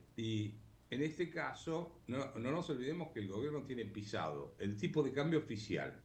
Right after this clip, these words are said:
o sea, atrasado artificialmente. Y además existe lo que se llaman precios cuidados y precios justos, un dislate de esos que se inventan en los gobiernos, pero, este, son en última instancia control de precios.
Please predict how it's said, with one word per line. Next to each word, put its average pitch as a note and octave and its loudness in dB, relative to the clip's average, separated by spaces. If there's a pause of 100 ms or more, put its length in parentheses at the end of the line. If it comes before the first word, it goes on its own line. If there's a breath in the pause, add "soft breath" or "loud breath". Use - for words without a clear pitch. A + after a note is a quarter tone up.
o - -16
sea, - -4
atrasado A2 6
artificialmente. A2 4 (880)
Y C3+ 4
además D3+ 6
existe D3 6
lo D#3 12
que B2+ 8
se B2+ 4
llaman A#2+ 2
precios C3+ 4 (120)
cuidados E3+ 8
y A2+ 4
precios C#3 6
justos, D#3 4 (260)
un G#3 4
dislate A2+ 6
de G2 2
esos G2 -2
que E2+ -2
se - -2
inventan G#2 6
en C#2 2
los D2 2
gobiernos, B2+ 8 (540)
pero, E3+ 6 (260)
este, G#2 6
son F#3 8
en C3+ 10
última D3 6
instancia D3 4
control G2+ 4
de G2+ 6
precios. G#2 6